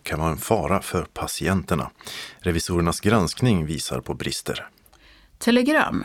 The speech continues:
Speaker 2: Tre sätt att göra biofilm tillgänglig finns nu framtagna. Ny myndighet ska övervaka vård och omsorg. Ny bok förklarar vad en talbok är.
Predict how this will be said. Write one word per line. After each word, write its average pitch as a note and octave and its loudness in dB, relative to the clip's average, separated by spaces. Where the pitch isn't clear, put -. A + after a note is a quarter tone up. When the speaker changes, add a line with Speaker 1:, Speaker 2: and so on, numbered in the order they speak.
Speaker 2:
Tre A#3+ 4
sätt E3 0
att D#3+ 2
göra D3+ 6
biofilm D#3 2
tillgänglig C3+ 4
finns D3 0
nu A#2+ 0
framtagna. - 0
Ny F3 6
myndighet F3+ 6
ska - 0
övervaka C#3 2
vård A#2+ 0
och - -2
omsorg. D#3 2
Ny E3 6
bok B3+ 2
förklarar F#3 2
vad A3+ 4
en B3 2
talbok D3+ 0
är. - -6